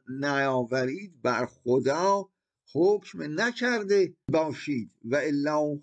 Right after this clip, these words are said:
حکم آن با نفوس خودتان.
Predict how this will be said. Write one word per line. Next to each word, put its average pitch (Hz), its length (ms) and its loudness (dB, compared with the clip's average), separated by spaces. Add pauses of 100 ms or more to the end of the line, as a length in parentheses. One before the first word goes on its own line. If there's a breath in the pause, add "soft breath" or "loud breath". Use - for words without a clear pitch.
حکم 139 340 -4 (580)
آن 202 420 -2 (180)
با 147 320 0
نفوس 143 520 -4
خودتان. 185 920 -2